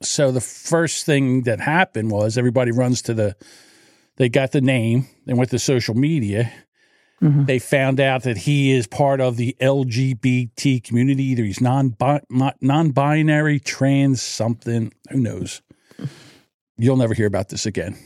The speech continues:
Speaker 1: That's it.
Speaker 2: No, probably not.
Speaker 1: Now, if it was a white boy, it would be
Speaker 2: Well,
Speaker 1: all over.
Speaker 2: I mean
Speaker 1: It would be, it would be on every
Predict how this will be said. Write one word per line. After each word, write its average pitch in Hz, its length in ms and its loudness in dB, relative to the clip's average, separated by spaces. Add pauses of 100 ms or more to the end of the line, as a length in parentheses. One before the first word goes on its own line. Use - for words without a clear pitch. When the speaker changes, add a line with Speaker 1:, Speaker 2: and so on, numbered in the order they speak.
(220)
Speaker 1:
That's 107 280 0
it. - 240 -4
Speaker 2:
No, 156 220 2 (380)
probably 113 260 -2
not. 131 220 -10 (240)
Speaker 1:
Now, 127 160 2
if 113 120 -2
it 175 120 0
was 127 160 -2
a 113 80 0
white 196 320 0
boy, 117 400 0 (1200)
it 156 80 0
would 160 160 2
be 147 80 2
Speaker 2:
Well, 160 120 2
Speaker 1:
all 160 180 0
over. 123 320 -4
Speaker 2:
I - 20 -10
mean 127 140 -2 (180)
Speaker 1:
It 131 80 0
would 113 100 -6
be, 127 120 0
it 123 280 -6
would 120 120 0
be 135 120 0
on 127 140 0
every 147 340 0